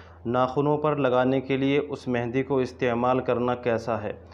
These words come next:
ये कहा जाता है कि उसको लगाकर नमाज नहीं होती, शरीयत में इसका क्या हुक्म है? देखिए, ये जो मेहंदी है, इस मेहंदी को लगाने के बाद अगर सिर्फ कलर आता है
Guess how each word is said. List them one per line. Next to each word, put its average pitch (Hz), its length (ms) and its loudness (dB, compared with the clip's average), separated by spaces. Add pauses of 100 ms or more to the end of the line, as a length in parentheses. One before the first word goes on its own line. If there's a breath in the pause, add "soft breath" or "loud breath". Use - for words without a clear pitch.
(360 loud breath)
ये 131 160 4
कहा 135 260 4
जाता 139 320 4
है 143 140 2
कि 143 140 -2
उसको 143 280 -2
लगाकर 123 540 2
नमाज 123 460 0
नहीं 120 260 -4
होती, 107 380 -6
शरीयत 127 500 0
में 135 120 0
इसका 127 240 -2
क्या 123 160 -2
हुक्म 110 320 -2
है? 98 140 -8 (920 loud breath)
देखिए, 160 760 2
ये 131 160 2
जो 147 140 2
मेहंदी 139 380 2
है, 127 420 0
इस 131 160 -10
मेहंदी 127 520 0
को 156 160 0 (140)
लगाने 127 520 4
के 135 160 0
बाद 127 380 4
अगर 131 300 2
सिर्फ - 680 -4
कलर 143 260 4
आता 123 380 4
है 117 220 0